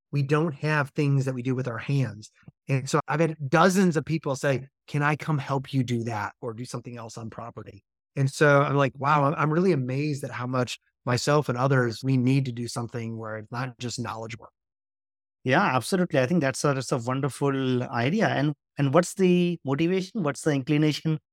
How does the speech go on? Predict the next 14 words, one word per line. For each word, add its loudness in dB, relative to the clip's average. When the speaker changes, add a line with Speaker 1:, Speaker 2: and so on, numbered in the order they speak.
Speaker 2:
towards 4
doing 0
something -2
with -4
your -2
hands 0
or -2
building 0
a 4
retreat -2
center 0
or, -4
like, -4
hiking? 0